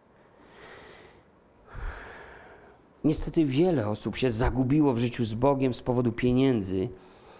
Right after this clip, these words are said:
Może nie dorobili się bogactwa i milionów, ale dorobili się pułapki już w swoim życiu.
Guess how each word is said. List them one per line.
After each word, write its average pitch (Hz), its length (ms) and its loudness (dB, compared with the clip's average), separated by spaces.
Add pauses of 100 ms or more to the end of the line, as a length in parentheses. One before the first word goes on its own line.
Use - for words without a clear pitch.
Może 190 360 4
nie 185 140 4
dorobili 165 500 2
się - 140 -2
bogactwa 117 600 0
i 120 80 2
milionów, 117 720 2 (1080)
ale 151 200 2
dorobili 151 520 2
się 143 140 -2
pułapki 151 560 -2
już 98 180 -4
w - 40 -12
swoim 110 340 0
życiu. 95 340 -8